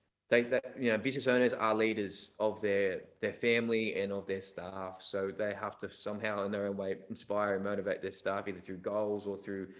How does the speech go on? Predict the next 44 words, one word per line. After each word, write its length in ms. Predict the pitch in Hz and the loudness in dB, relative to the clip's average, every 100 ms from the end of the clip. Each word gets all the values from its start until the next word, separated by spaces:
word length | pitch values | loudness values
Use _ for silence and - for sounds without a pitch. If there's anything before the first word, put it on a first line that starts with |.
| - | -20
speaking 420 | - - 110 101 101 | -14 -4 -4 -4 -6
into 180 | 104 | -6
people. 520 | 101 98 95 98 95 - - - - _ - | -6 -6 -6 -8 -12 -16 -20 -20 -20 _ 0
And 120 | 127 | 6
that 120 | 156 | 6
could 100 | 170 | 6
just 160 | 165 - | 0 -4
be 80 | 123 | -4
sharing 400 | - 127 120 110 | 0 2 2 2
what 180 | 110 113 | 0 0
you 80 | |
read. 320 | 104 131 135 147 | 4 6 4 2
This 140 | - | 0
could 180 | 143 107 | -2 0
be, 140 | 117 | 2
like, 240 | 110 104 - | 4 4 0
a 60 | 90 | -8
quote 360 | - 107 107 101 | -4 2 2 0
that 140 | - | -4
you 80 | 104 | -2
really 240 | 104 101 | -2 -2
like, 340 | 92 92 90 - | -4 -6 -8 -8
or 80 | 92 | -10
this 120 | 95 | -10
could 200 | - 98 | -8 -6
be 120 | 101 | -4
a 40 | 98 | -6
principle 480 | - 104 101 92 95 | -4 -6 -6 -4 -4
that 140 | - | -4
you've 100 | 95 | -6
grown 220 | 101 95 95 | -2 -2 -2
up 180 | 98 | -4
with. 200 | 98 95 | -4 -6
This 180 | 101 101 | -6 -8
could 180 | - 101 | -6 -6
be 100 | 107 | -6
something 260 | 104 98 95 | -6 -8 -4
personal. 520 | - 131 - 117 104 | 2 2 2 -2 0
Like 200 | 101 95 - - - _ _ - | 0 -2 -6 -20 -20 _ _ 0
I, 320 | 104 107 107 | 4 6 4
um, 420 | 76 101 98 95 - _ _ - - - - - | 2 0 -2 -6 -10 _ _ -20 -20 -20 -10 -2
it's 140 | 113 | 0
all 160 | 117 117 | 2 4
about, 320 | 117 98 - | 4 4 0